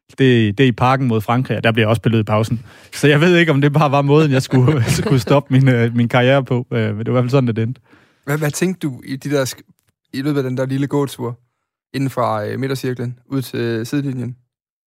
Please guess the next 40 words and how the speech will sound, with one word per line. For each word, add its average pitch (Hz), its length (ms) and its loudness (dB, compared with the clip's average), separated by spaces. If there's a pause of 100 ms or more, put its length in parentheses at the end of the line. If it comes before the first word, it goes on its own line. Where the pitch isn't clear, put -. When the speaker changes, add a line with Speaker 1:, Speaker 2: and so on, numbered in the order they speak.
(260)
Speaker 1:
Jamen, 117 100 -4
der 131 80 2
havde 120 140 2
jeg 107 60 2
jo - 20 2
ikke 135 120 0
regnet 127 140 0
med, 120 60 2
at 110 40 2
jeg 107 40 -2
skulle - 180 -8
pilles 110 200 -4
ud, 120 100 -2
jo, 113 140 -12
for 113 100 -10
det 110 140 -4
var 107 60 -2
først 127 220 -2
i - 20 -4
pausen, 127 360 0
jeg 104 80 -2
blev 104 120 -4
pillet 123 160 0
Speaker 2:
Og 131 60 2
det 156 60 2
Speaker 1:
ud. 160 60 2
Speaker 2:
var, 170 60 0
det 147 140 -8
var 160 80 0
i 170 40 -4
selve, 196 260 -2
altså, - 200 -2
du 156 60 -6
kom 143 120 -6
bare 156 140 -2
ikke 165 120 -4
ud 170 80 -4
på 135 80 -10
banen 131 220 -4
igen? 123 200 -6